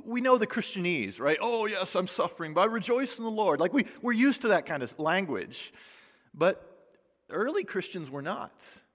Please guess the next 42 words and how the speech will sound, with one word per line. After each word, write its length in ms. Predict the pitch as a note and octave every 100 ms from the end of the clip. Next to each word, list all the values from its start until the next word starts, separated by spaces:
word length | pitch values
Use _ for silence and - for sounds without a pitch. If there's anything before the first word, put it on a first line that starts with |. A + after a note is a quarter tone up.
| _ _ _ _ _ _
For, 260 | G3+ G3
for 340 | - F#3 F3+ D#3+ - - -
people 340 | A3+ B3+ A#3
in 60 | F#3
the 80 |
Roman 260 | E3 G3+ E3+
Empire, 460 | F#3+ A#3+ C#3 C3+ D3
suffering 880 | - A3 B3 - F3 D3+ D#3+ G#3 B3 - _ _ -
and 200 | E3 D#3+
rejoicing 640 | D3+ C3+ G3+ A#3+ - F3
were 100 | E3
an 80 | E3
oxymoron. 680 | F#3+ - E3 D#3+ G#3+ C#3 C3+
You 80 |
don't 160 | C4+ F#3+
do 180 | G#3 B3
both 240 | F#3+ D3
of 80 | C#3
those 160 | A2+ -
things. 480 | G2+ E2+ - - - _ -
And 80 | E3+
so 140 | G#3+
for 100 | G#3
Paul 240 | - A3 B3
to 120 | F3
say 300 | - A3+ A#3+
that, 120 | E3
"Hey, 100 | G3+
I'm 200 | A3 A3
rejoicing 720 | F#3 C3 E3+ A#3 C#4 - F3
in 60 | F3
my 100 | D3+
suffering," 480 | - G#3+ A3+ F3+ E3+
would 80 |
have 100 | F3+
been 160 | D3+ E3 - -
pretty 200 | - A3+
shocking 500 | G#3+ G3 F#3 G3+ F3+
to 80 | D3+
his 160 | D#3+ C#3+
original 420 | C3+ C#3 C#3+ A#2+ -
audience. 580 | C3+ B2+ F#2 - -